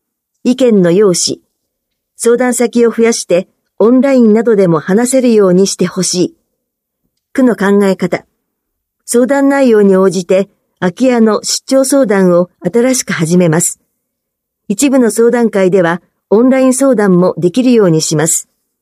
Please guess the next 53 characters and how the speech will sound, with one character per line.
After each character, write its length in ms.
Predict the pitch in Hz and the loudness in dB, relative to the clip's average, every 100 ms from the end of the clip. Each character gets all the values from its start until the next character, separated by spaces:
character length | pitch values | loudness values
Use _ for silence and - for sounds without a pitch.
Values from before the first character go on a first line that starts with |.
| _ _ _ _ _ _ | _ _ _ _ _ _
お 80 | 220 | -2
問 160 | 254 247 | 0 0
い 60 | |
合 20 | |
わ 60 | 240 | 0
せ 120 | 240 | 0
は、 220 | 226 220 - _ | -2 -2 -8 _
本 200 | - 269 | -4 -2
庁 180 | 262 277 | 0 0
舎 180 | 269 190 | 0 -2
十 160 | 160 220 | 0 -2
八 300 | 214 214 - | -2 -8 -4
階、 280 | 170 151 _ _ _ _ | -4 -4 _ _ _ _
環 240 | - 233 240 | -2 -2 0
境 260 | 240 214 | 0 0
課 280 | 208 202 - | 0 -4 -4
空 140 | - 180 | -6 -4
き 120 | 254 | -2
家 140 | 247 | -2
等 240 | 247 262 226 | 0 0 0
対 180 | 202 214 | 0 -2
策 280 | 233 233 | -2 0
係。 440 | 220 208 165 160 - _ _ _ _ _ - | 0 0 -2 -4 -8 _ _ _ _ _ -2
電 260 | 208 214 | 2 2
話 240 | 202 196 - - | 2 0 -4 -6
五 240 | 175 240 254 | 0 0 0
九 200 | 269 247 | 0 0
八 360 | 196 190 214 | -2 -4 0
四 200 | 220 196 | 2 2
の 140 | 175 156 | 2 0
一 240 | - 254 | 0 -2
一 160 | 240 - | -2 -4
九 240 | 214 220 | 0 2
二 220 | 214 208 | 2 2
番。 240 | 160 143 - _ _ _ _ _ | 0 -6 -8 _ _ _ _ _
フ 100 | 214 | -6
ァ 40 | |
ッ 40 | 220 | -6
ク 120 | - | -6
ス 160 | - | -2
は 200 | 180 175 - _ _ - | -2 -4 -8 _ _ -2
五 200 | 220 254 | 0 0
九 220 | 269 262 | 0 0
八 340 | 180 185 208 | -2 -6 -2
四 220 | 220 202 | 0 2
の 180 | 170 165 | 2 0
一 280 | - - 226 | -4 -4 0
二 200 | 254 226 | 2 2
二 220 | 175 220 | 2 2
七 260 | 240 247 254 | 2 2 0
番 200 | 208 190 | -2 0
で 100 | 185 | -2
す。 200 | - - | -4 -8